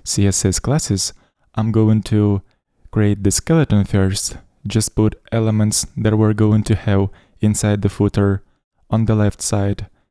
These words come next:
there will be navigation, and on the right side,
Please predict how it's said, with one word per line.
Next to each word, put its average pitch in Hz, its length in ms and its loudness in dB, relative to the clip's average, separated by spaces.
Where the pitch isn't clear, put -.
there 107 120 0
will 104 140 2
be 101 380 -2
navigation, 98 920 0
and 104 140 0
on 101 120 2
the 95 100 2
right 139 240 0
side, 151 460 -2